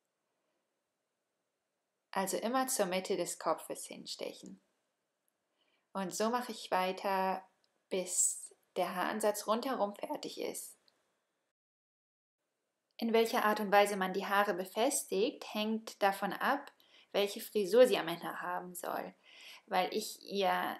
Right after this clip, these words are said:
gern einen Pferdeschwanz verpassen möchte, befestige ich die Haare in Runden. Aber du könntest auch Reihe für Reihe dich von vorne nach hinten zum Nacken vorarbeiten, wenn du lieber möchtest, dass sie offene Haare hat.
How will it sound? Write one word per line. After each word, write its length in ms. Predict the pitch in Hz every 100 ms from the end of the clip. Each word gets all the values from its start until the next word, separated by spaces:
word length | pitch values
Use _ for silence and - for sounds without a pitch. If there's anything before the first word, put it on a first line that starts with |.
| -
gern 200 | 180 175
einen 160 | 185 175
Pferdeschwanz 580 | 254 285 294 - -
verpassen 500 | - - - - 180
möchte, 580 | 175 180 190 - 226 320 - - _ - _ _ _ _ _ _ _ -
befestige 520 | - 220 226 - 240
ich 280 | 233 226 -
die 200 | 202 196
Haare 480 | 196 190 190 202 -
in 320 | 190 180 175 _ _
Runden. 680 | - 170 196 180 - 156 -
Aber 200 | - 180
du 120 | 185 190
könntest 480 | 220 240 285 -
auch 120 | 196 165
Reihe 320 | 170 180 196
für 260 | - 196
Reihe 540 | 180 190 185 175 202 294 - _ -
dich 140 | 208
von 140 | - 190
vorne 480 | - 190 196 196 185
nach 200 | 175 -
hinten 320 | 214 202 202
zum 220 | - 180
Nacken 320 | 196 226 214
vorarbeiten, 1040 | - 175 175 - 165 165 160 - 208 247 403 - - - - _ - _ _ _ -
wenn 360 | 202 202 208
du 120 | 190 196
lieber 320 | 185 185 175
möchtest, 580 | 175 175 - 175 - 175
dass 140 | 170
sie 140 | 180
offene 480 | - - 180 - -
Haare 440 | - - - 156 -
hat. 280 | - -